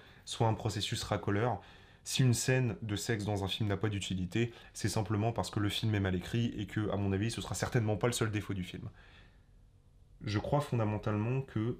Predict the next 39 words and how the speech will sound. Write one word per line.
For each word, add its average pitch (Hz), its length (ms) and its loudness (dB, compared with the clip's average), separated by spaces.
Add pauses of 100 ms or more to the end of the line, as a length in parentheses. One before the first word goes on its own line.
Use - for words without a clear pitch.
(120)
on 107 100 2
peut 123 160 2
explorer 113 420 0
des 101 80 -2
personnages 98 600 -2 (500)
en 110 60 0
montrant 104 320 2
des 98 100 2
scènes 95 200 0
de 90 60 2
sexe. - 460 -6 (280)
Je 104 140 2
crois 120 320 2
que 107 340 -2 (360)
on 110 160 4
dit 123 340 4
quelque 107 320 2
chose 92 400 -2 (880)
du 107 180 2
cinéma, 101 420 4
de 95 120 2
la 95 120 0 (140)
portée 160 440 2
du 101 120 0
cinéma, 92 560 0 (380)
du 107 140 0
rapport 139 520 2
qu'a 113 120 0
l'œuvre 104 280 0
cinématographique 95 720 -2
avec 95 160 -4
le 92 80 -4
spectateur 92 580 -6 (320)
lorsqu'on 104 280 -2
filme 107 420 0
des 95 100 0
scènes 95 280 0
de 90 80 0
sexe, - 320 -4